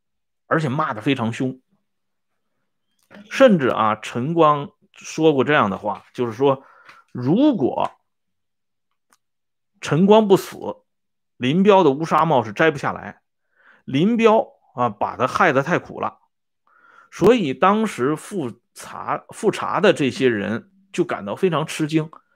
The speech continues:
因为这两个人曾经是非常要好的亲密战友，而且陈光救过林彪的命，啊，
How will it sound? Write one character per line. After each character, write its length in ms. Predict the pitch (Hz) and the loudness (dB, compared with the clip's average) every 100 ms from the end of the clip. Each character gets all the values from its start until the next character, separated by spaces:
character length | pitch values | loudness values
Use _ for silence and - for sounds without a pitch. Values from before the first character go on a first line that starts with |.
| _ _ | _ _
因 120 | - 262 | -2 -2
为 80 | 269 | 2
这 160 | 339 | 2
两 300 | 247 131 - | 4 2 0
个 80 | 101 | -6
人 280 | 104 104 117 | -6 -6 -8
曾 340 | - - 117 165 | -8 -4 -2 0
经 200 | 170 175 | 0 0
是 180 | 120 | -4
非 240 | 107 - 185 | -2 2 2
常 240 | 123 123 | 2 2
要 180 | 185 165 | 4 4
好 200 | - - | 2 -8
的 300 | - 90 - | -10 -14 -14
亲 180 | - 175 | -6 -2
密 140 | 175 131 | -2 0
战 220 | 143 101 | 0 -2
友， 280 | - - - _ _ _ _ _ | -8 -16 -20 _ _ _ _ _
而 140 | - 156 | 0 4
且 260 | 151 107 _ _ | 4 2 _ _
陈 260 | - 123 165 | -4 0 4
光 300 | 175 180 180 | 4 2 -2
救 320 | - 269 156 | 0 2 2
过 160 | - | 0
林 220 | 104 98 107 | -6 -6 0
彪 200 | 120 127 | 2 2
的 80 | |
命， 320 | 117 185 185 _ _ _ _ _ _ _ _ | 2 0 0 _ _ _ _ _ _ _ _
啊， 280 | - 110 | -2 -2